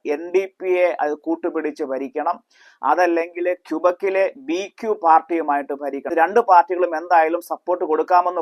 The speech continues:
പറഞ്ഞിട്ടുണ്ട്. ഇവിടെ ഇനിയും സംഭവിക്കാൻ പോകുന്ന മറ്റു പ്രശ്നങ്ങളെന്ന് പറയുന്നത് ലിബറൽ ഗവൺമെന്റിന് മുന്നോട്ടുള്ള വർഷങ്ങൾ അത്ര ഈസി ആയിരിക്കത്തില്ല ഭരണം.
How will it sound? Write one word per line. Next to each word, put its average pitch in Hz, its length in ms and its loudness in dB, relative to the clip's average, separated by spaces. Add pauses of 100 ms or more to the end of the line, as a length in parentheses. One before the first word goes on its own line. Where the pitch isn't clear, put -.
പറഞ്ഞിട്ടുണ്ട്. 135 600 -2 (600)
ഇവിടെ 277 460 4
ഇനിയും 208 380 -4
സംഭവിക്കാൻ 202 640 0
പോകുന്ന 170 540 -2 (120)
മറ്റു 170 300 -2
പ്രശ്നങ്ങളെന്ന് 220 720 -2
പറയുന്നത് 156 500 0 (160)
ലിബറൽ 170 440 0 (100)
ഗവൺമെന്റിന് 160 680 -4 (140)
മുന്നോട്ടുള്ള 156 880 0
വർഷങ്ങൾ 147 560 -6
അത്ര 139 260 -4
ഈസി 165 540 -8
ആയിരിക്കത്തില്ല 143 880 -4
ഭരണം. 131 320 -4